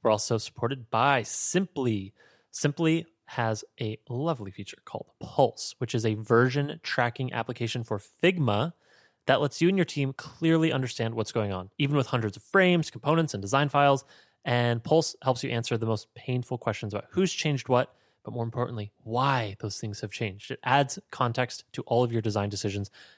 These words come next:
You can learn more about Pulse in the Figma community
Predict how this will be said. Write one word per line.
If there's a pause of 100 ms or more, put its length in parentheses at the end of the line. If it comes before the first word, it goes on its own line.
You
can
learn
more
about
Pulse
in
the
Figma
community